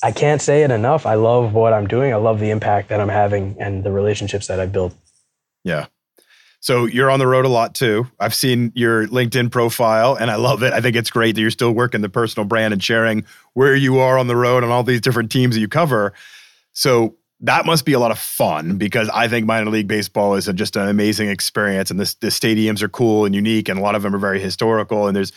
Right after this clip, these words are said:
Speaker 2: probably a lot of fun aspect to that. But as far as for your job, how much does that improve the trust and the relationship when you get to be on site with a team? You get to be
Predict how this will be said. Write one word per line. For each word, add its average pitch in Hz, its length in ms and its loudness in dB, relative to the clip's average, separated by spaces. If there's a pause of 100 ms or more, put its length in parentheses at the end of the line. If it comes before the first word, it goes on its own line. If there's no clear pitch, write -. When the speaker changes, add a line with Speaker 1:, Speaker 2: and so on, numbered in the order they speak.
(160)
Speaker 2:
probably 143 200 2
a 113 60 2
lot 120 160 2
of 110 80 -4
fun 120 180 0
aspect 107 340 -4
to 101 80 -6
that. 92 200 -2
But 127 140 0
as 123 80 -2
far 185 160 0
as 185 100 -2
for - 80 -4
your 104 140 0
job, 95 480 0 (420)
how 156 140 0
much 180 220 0
does 139 120 0
that 123 120 2
improve 113 640 2
the 101 100 -2
trust 120 420 -2
and 98 100 -2
the 92 80 -2
relationship 107 760 0
when 113 80 0
you 131 80 2
get 156 100 0
to 160 80 0
be 139 200 0
on 120 260 0
site 107 320 -2
with 98 80 -2
a 95 60 -2
team? 92 280 -4
You 101 60 -2
get 120 120 0
to 135 80 -2
be 117 200 -2